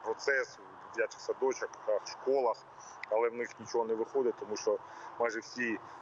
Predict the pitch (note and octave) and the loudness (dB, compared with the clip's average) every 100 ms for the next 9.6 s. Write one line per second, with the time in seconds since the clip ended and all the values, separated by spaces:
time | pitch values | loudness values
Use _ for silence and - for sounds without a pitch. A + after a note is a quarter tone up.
0 | A2+ A2 - G#2+ - B2 B2 A2+ A2+ G2+ | -2 -2 -2 -8 -4 -2 -2 0 0 -2
1 | - - - A#2+ C3 D3 - A#2+ A2+ G2 | -6 -8 0 2 2 0 2 2 0 -2
2 | A2 A2+ G#2+ - - G#2+ A2 G#2+ A2+ A#2+ | 0 2 0 -2 -2 0 2 0 2 4
3 | C#3+ - A#2 G#2+ - - - - A2+ A2+ | 4 2 0 0 -4 -16 -10 0 2 4
4 | G#2+ G#2+ A2 A2 - C#3 C3+ A#2+ A#2+ A#2 | 2 0 -4 -6 0 0 2 0 0 0
5 | A2 G#2+ A2+ - - - A#2+ - G#2+ A2+ | 2 2 0 -6 -14 -8 -4 0 2 0
6 | - C3+ - A#2 A2+ - G#2 A#2 A2 - | 0 -2 -2 -2 -2 -2 -2 0 0 2
7 | B2+ G#2+ G#2+ G#2 G#2+ G#2+ - C3 G#2+ - | 0 0 -2 2 2 2 0 -2 -2 0
8 | B2 - - - - - A2+ A2 A#2+ A#2 | 0 0 -8 -18 -18 -8 -2 2 4 4
9 | G#2+ G#2 G#2 G2 A2+ A#2 | 4 4 4 4 4 2